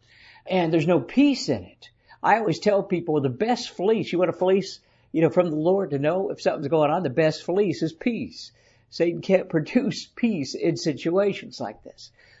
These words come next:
So for me, I kept getting confused, and I knew I needed a peace. And so the Lord was releasing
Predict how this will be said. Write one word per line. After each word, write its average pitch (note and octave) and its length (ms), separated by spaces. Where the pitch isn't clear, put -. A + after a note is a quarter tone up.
So G3 420
for F3 100
me, A3+ 240
I E3+ 60
kept D#3 300
getting D#3+ 260
confused, G#3+ 960
and C#3 100
I C3 100
knew F3+ 500
I C3 80
needed C3 280
a A#2 40
peace. - 540
And C#3+ 380
so F#3 180
the E3+ 120
Lord G3+ 340
was C#3+ 180
releasing E3+ 880